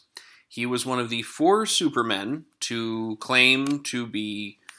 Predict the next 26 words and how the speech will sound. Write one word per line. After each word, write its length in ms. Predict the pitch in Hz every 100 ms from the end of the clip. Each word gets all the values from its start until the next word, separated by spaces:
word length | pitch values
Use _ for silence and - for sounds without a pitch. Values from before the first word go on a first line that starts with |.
| - -
Superman 600 | - 135 117 120 113 113
or 200 | 110 110
the 180 | 110 76
heir 180 | 104 120
of 100 | 113
Superman 520 | - 110 107 101 104
after 200 | 101 -
the 120 | 107
death 260 | 101 175 -
of 120 | 98
Superman 480 | 104 95 82 87 95
back 200 | 87 101
in 60 |
the 80 | 98
nineties. 420 | 82 78 135 170
The 140 | 113 101
other 160 | 110
three 280 | 107 - 98
were 180 | 107 107
the 160 | 101 98
Eradicator, 760 | 92 92 95 - 92 127 180 -
who's 240 | 117 110
basically 560 | - 127 123 113 131 113
a, 160 | 107 107 - - - - -
a 260 | 101 113 107
Kryptonian 1120 | - 135 - - 165 165 156 147 139 131